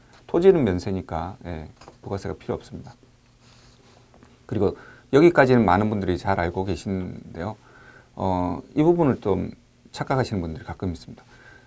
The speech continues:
주택과 상가가 겸용으로 있는 겸용주택, 겸용주택 같은 경우에 주택이, 예, 상가보다 조금이라도 크다면 전체를 주택으로 보아서,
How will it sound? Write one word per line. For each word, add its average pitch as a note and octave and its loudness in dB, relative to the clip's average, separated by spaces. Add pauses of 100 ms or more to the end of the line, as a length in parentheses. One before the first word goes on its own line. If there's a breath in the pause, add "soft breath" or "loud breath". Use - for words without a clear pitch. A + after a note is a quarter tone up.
(140)
주택과 B2 4
상가가 C3 4
겸용으로 G#2+ 4
있는 F#2 -4
겸용주택, A#2 0 (300)
겸용주택 A2 0
같은 G2 -6
경우에 F2+ -2 (520 soft breath)
주택이, C3 0 (120)
예, G2 -2
상가보다 A#2+ 0
조금이라도 G2+ -4
크다면 A#2 2
전체를 B2+ 0
주택으로 G2+ -6
보아서, C#3 -6